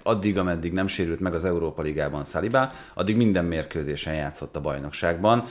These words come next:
és persze itt, ö, kicsit kicsi a minta azokból a meccsekből, amiken nem játszott, de hát az azért önmagáért beszél, hogy, ö, mennyi pontot veszít azóta, dupla annyi gólt kap vele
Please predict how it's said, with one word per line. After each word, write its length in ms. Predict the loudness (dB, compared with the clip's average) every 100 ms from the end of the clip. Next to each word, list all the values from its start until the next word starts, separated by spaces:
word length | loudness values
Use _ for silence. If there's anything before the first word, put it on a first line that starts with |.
| -12 -12 2
és 240 | 2 2 2
persze 480 | 6 6 8 10 10
itt, 240 | 6 2
ö, 100 | 2 2 -2 -10 -2
kicsit 300 | 0 0 0
kicsi 320 | -2 2 4
a 60 | 2
minta 720 | 0 -2 2 6 6 2 -2
azokból 440 | 0 2 0 0 0
a 60 |
meccsekből, 560 | 0 -2 -2 -2 0 0
amiken 360 | 0 -2 -2
nem 160 | -2 0
játszott, 560 | 2 0 2 0 2 2
de 100 | 4
hát 180 | 4
az 280 | 2 -2 -4 -6
azért 320 | -2 -2 0
önmagáért 580 | 0 2 2 0 -2 -4
beszél, 520 | -4 -2 0 0 -2 -12 -20 -6
hogy, 360 | 0 2 4
ö, 280 | 4 4 4 2 -4
mennyi 260 | -2 0 0
pontot 540 | 0 0 0 -4 -8 0
veszít 360 | 2 2 -2 -2
azóta, 640 | -2 -2 0 2 2 0 -14 -20 -12
dupla 460 | -6 0 0 2
annyi 180 | 2 2
gólt 300 | 2 2 2
kap 240 | 0 0 2
vele 400 | 2 2 0